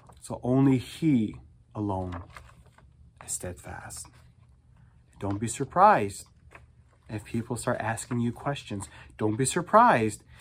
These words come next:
if people start reaching out to you. Don't be surprised if doors start opening up. People are receptive. Where is your church at? You're online? That's fantastic. Can I participate?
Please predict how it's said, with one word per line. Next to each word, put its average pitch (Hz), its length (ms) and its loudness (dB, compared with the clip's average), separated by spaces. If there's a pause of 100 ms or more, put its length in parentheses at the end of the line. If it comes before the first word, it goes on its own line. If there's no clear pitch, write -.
(160)
if 104 160 -10
people 110 280 -4
start 120 360 0
reaching 131 320 0
out 180 180 2
to - 120 -6
you. 90 220 -6 (240)
Don't 101 220 -2
be 123 80 2
surprised 160 800 2 (360)
if - 340 -6 (640)
doors 131 360 6
start 147 280 10
opening 175 420 6
up. 226 260 6 (260)
People 127 440 6
are 143 120 12
receptive. 156 640 2 (280)
Where 151 260 6
is 226 140 2
your 240 120 -2
church 247 380 -4
at? 269 180 -2 (200)
You're 180 260 12
online? 160 880 8
That's 240 180 -2
fantastic. - 1080 -4 (680)
Can 143 240 4
I 139 140 10
participate? 220 800 0